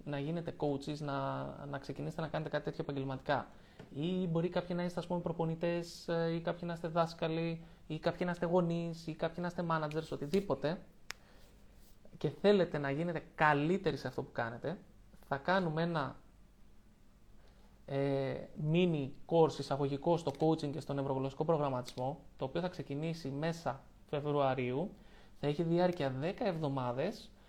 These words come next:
και μέσα σε αυτό το course, το οποίο θα έχει, θα, θα μπουν μόνο δέκα άτομα, θα έχουνε, θα έχουμε groups των δέκα, ε, θα πάρετε και δι-, δίπλωμα στον N L P. Οκ,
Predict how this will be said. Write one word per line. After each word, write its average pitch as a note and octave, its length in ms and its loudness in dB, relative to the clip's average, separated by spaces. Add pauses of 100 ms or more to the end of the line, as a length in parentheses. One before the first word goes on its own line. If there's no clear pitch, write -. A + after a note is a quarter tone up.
(140)
και D3+ 120 0
μέσα F#3+ 220 2
σε E3+ 140 -2
αυτό E3+ 200 0
το D3 200 -2
course, E3+ 460 4 (520)
το D#3+ 80 4
οποίο F3 240 8
θα F3 140 2
έχει, E3+ 460 0
θα, D3 420 2 (200)
θα C#3 100 0
μπουν D#3+ 220 2
μόνο F3+ 240 4
δέκα C#3 240 2
άτομα, C3 280 0
θα C#3+ 140 -4
έχουνε, C#3+ 480 -2
θα C#3+ 60 -4
έχουμε D3+ 320 -2
groups E3 440 2 (360)
των C#3+ 180 0
δέκα, C#3+ 460 2 (1700)
ε, D#3 380 4
θα D#3 120 0
πάρετε A#3 280 4
και G#3+ 140 2
δι-, E3+ 280 2
δίπλωμα G#3 380 2
στον F3+ 180 0
N F3+ 100 2
L E3 120 2 (100)
P. B2 60 -6 (580)
Οκ, E3 160 -2